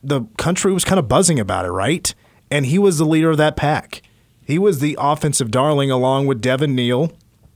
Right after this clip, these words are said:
talented, um, wide receivers, s-, very strong offensive line. By the way, all these starters return from a year ago. They, they just have to return one starter from a year ago.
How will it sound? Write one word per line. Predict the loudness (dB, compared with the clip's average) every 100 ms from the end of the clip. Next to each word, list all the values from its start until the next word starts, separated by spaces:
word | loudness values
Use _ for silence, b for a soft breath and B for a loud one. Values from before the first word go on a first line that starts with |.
| _ _ _ _ _ -4
talented, | 0 0 0 -2 -4 B B B B B B -2
um, | 2 2 0 -6 -10
wide | -2 0 2
receivers, | 0 0 0 0 0 0 0 -4 _
s-, | -6 -6
very | -4 0 0
strong | 0 0 2
offensive | 0 0 0 0
line. | 2 2
By | 2 0
the |
way, | 0 -2
all | 0 0
these | 0
starters | 0 0 0 -2
return | -4 -2 -2 -2 -4 -12 b b b b -2
from | 0 0
a |
year | -2 -4 -4
ago. | -6 -6 -4
They, | -2 -2
they | -2 -4
just | -2 -2
have | -2 -4
to | -2
return | -4 -2 -2 -2 -2
one | 0 0
starter | -2 0 0 -2
from | -4 -6
a |
year | -6 -8
ago. | -10 -10 -10 -12